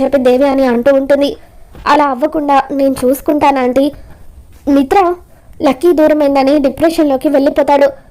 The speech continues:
మిత్ర డిప్రెషన్లోకి వెళ్ళడానికి కారణం లక్ష్మి అని నిందలు వేసి,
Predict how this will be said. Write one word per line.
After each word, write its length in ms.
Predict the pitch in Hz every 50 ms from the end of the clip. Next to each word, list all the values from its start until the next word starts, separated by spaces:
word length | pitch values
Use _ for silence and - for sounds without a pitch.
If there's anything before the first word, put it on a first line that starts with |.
| - - _ -
మిత్ర 280 | 294 285 - 403 381 359
డిప్రెషన్లోకి 760 | 262 285 269 262 - 311 320 320 - 330 302 285 277 277 311
వెళ్ళడానికి 720 | 262 254 247 269 277 302 311 294 285 285 277 277 285 285
కారణం 480 | 277 294 269 247 254 277 294 285 277 277 - - - - - - - - - - - - - 302
లక్ష్మి 480 | 285 277 277 - - - 381 381 381 359
అని 340 | 320 302 294 294 294 285 - -
నిందలు 420 | 277 254 254 262 269 285 320 330 320
వేసి, 480 | 277 262 262 262 - 330 294 294 302